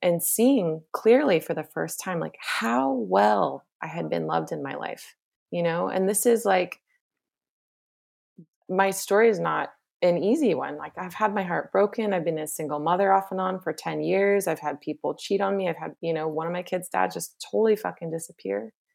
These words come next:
not involved. And so I have every reason to be angry at men. And through that inner work, my love has only gotten stronger. My trust has only gotten stronger. And that's the muscle you have to work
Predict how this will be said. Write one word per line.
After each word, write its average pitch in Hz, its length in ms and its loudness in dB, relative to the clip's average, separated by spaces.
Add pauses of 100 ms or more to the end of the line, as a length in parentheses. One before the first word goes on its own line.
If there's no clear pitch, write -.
(220)
not 175 220 -2
involved. 175 400 2
And 190 160 -4
so 185 320 6 (1200)
I 180 200 8
have 208 180 2
every 156 260 0
reason 151 320 -6
to - 120 -10
be - 160 -4
angry 143 300 -4
at - 140 -6
men. 143 400 -6 (100)
And 156 320 2 (380)
through 196 340 6
that 170 300 6
inner 156 280 0
work, 151 420 -4
my 156 180 2
love 147 300 -2
has 156 160 -6
only 147 200 -4
gotten 143 300 -2
stronger. 143 420 -4
My 143 140 -4
trust - 340 -10
has 139 120 -8
only 143 180 -8
gotten - 240 -14
stronger. 135 340 -12
And 151 200 -4
that's - 560 2 (160)
the 156 60 -2
muscle 147 360 -2
you 156 120 -2
have - 200 -8
to 143 80 -12
work 143 480 -6